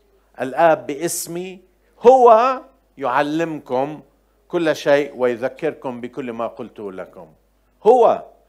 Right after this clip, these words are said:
يعني إله شخصية، إله كيان، إله أقنومية. هو يعلمكم، يعلمكم. هو مش مجرد تأثير، لكن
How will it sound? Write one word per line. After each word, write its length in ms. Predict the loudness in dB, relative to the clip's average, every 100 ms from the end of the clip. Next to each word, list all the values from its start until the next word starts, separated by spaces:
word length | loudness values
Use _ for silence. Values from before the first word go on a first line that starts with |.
| _ _ _
يعني 480 | -2 -2 -2 -6 -8 -8
إله 440 | -6 -2 0 -2 -6 -16 _
شخصية، 680 | -14 -12 -6 -4 -4 -6 -12 -12
إله 340 | -4 -2 -2
كيان، 600 | -6 -10 -4 -2 -4 -6 -14 _ _ _ _ _ -10
إله 300 | -4 -2 -4 -10 _ _ _ -20
أقنومية. 840 | -16 -10 -8 -8 -10 -10 -14 -20 _ _ _ _
هو 500 | 0 2 4 2 -2 -12 _ _ _ _ _ _ _ _
يعلمكم، 800 | -4 0 0 0 -4 -6 -10 -12 -14 _ -10
يعلمكم. 800 | -6 -4 -4 -4 -6 -12 -16 -18 _ _ _ _ _ _ _ _ _ -2
هو 140 | -2
مش 240 | -2 -8
مجرد 380 | -8 -4 -2 -2
تأثير، 640 | -4 -6 -6 -8 -6 -4
لكن 340 | -2 -2 -2